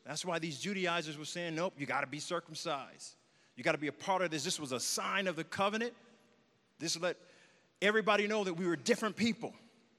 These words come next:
And they were trying to add that to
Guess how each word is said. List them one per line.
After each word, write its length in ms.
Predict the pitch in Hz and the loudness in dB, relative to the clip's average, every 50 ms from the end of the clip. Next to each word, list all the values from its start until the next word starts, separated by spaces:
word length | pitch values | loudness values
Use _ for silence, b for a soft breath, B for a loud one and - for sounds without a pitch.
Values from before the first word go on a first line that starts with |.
| _ _ _ _ _ _ _ _ _ _ | _ _ _ _ _ _ _ _ _ _
And 100 | 135 123 | -14 -10
they 40 | 131 | -10
were 100 | 135 143 | -8 -6
trying 220 | - - 156 160 151 | -6 -4 -4 -2 -2
to 120 | 135 - - - b b b b b - | -2 -4 -6 -12 b b b b b 8
add 260 | 185 196 190 185 - - | 10 10 10 8 6 2
that 220 | 190 170 143 - | 2 2 0 0
to 340 | - - 160 156 147 139 135 | -4 -4 -2 -2 -4 -4 -6